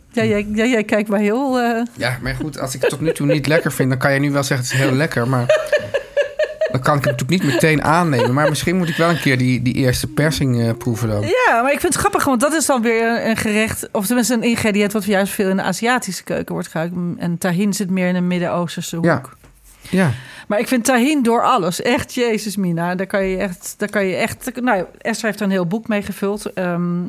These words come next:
Speaker 1: bravo. Het is een leuk en inspirerend boek. En, eh,
Speaker 2: Oké.
Speaker 1: ik gebruik
Speaker 2: Nou.
Speaker 1: het dus nu no-, in no-, in nog meer toepassingen. Dat vond ik wel heel leuk om te leren.
Speaker 2: Hartstikke leuk. Nou,
Speaker 1: Ja,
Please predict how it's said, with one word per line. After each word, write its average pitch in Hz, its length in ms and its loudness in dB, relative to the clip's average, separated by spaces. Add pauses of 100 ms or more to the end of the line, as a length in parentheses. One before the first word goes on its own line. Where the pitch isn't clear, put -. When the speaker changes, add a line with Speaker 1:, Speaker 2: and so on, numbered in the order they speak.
(420)
Speaker 1:
bravo. 208 640 0
Het - 160 -6
is 233 80 0
een 226 140 2
leuk 262 260 2
en 196 140 0
inspirerend 180 640 -4
boek. 151 180 -6 (520)
En, 185 400 -2
eh, 185 120 0
Speaker 2:
Oké. 131 380 2
Speaker 1:
ik 214 200 -4
gebruik 214 260 0
Speaker 2:
Nou. 180 120 2
Speaker 1:
het 127 80 2
dus 202 140 -2
nu 220 140 2
no-, 233 200 4
in 226 240 2
no-, 233 140 2
in 214 220 2
nog 254 200 -2
meer 240 140 -2
toepassingen. 160 560 -6
Dat 190 180 -6
vond 202 240 -6
ik 190 60 -4
wel 180 80 0
heel 180 200 -2
leuk 160 280 -2
om 170 80 -8
te 160 120 -8
leren. 147 340 -8 (760)
Speaker 2:
Hartstikke 185 440 2
leuk. 127 300 2
Nou, 196 160 4
Speaker 1:
Ja, 240 200 4